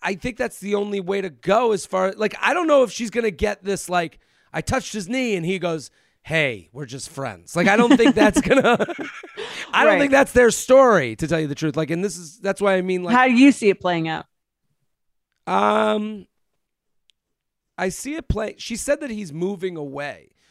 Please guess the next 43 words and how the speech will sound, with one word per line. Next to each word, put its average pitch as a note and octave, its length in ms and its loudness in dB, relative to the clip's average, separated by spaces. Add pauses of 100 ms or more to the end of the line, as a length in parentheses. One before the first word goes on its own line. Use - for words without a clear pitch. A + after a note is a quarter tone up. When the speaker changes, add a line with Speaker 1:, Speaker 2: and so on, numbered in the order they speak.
(180)
Speaker 1:
So F#3 160 -4
I, G3 180 0
I F#3+ 120 0
would G#3+ 200 -2
see, - 360 -16 (280)
I F#3 120 2
would G3+ 120 4
assume A3 520 -6
that G3 100 -10
he's F3 260 -12
being E3 380 -4
a D#3 40 -8
little D#3+ 220 -8
bit D3 200 -12
precious D3+ 500 -10
with C#3+ 220 -16
his, C3+ 380 -18 (960)
like, D#3 340 -10 (140)
like, D3+ 260 -10
with D3 280 -10 (180)
h-, C#3 280 -16
what F3 220 -4
he E3 140 -8
gets C#3+ 300 -8
into. D#3 500 -8 (540)
So G3 240 0
Speaker 2:
Okay. F3 80 -6
Speaker 1:
I F#3+ 240 4
would, A3+ 180 2
I F#3 180 4
would G#3+ 140 4
say E3 640 -4 (240)
I G3 220 0
see G#3 300 -10
the F3 220 -6
only G#3 300 -4
way F#3 220 -6
this D#3+ 160 -10
playing D#3 400 -8
out B2+ 240 -6
is A2+ 240 -16 (460)
her F3+ 200 -2
saying, D3 600 -6